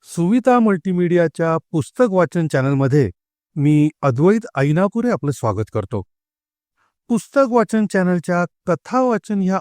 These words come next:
उपक्रमांतर्गत आज आपण जी कथा ऐकणार आहोत, ती आहे दिलीप पाटील लिखित देवा तू कुठे कुठे आहेस.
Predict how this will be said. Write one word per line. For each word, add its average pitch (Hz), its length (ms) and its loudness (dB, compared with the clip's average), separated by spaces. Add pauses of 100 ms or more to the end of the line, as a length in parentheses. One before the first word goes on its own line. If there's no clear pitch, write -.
उपक्रमांतर्गत 147 1080 -2 (440)
आज 233 260 2
आपण 202 340 2
जी 180 220 0
कथा 196 320 0
ऐकणार 147 360 0
आहोत, 120 260 0 (680)
ती 254 140 4
आहे 147 380 2 (500)
दिलीप 196 400 2 (100)
पाटील 151 360 0
लिखित 127 420 -4 (400)
देवा 190 480 2 (120)
तू 233 140 0 (120)
कुठे 185 260 -2
कुठे 175 300 -2
आहेस. 107 600 -4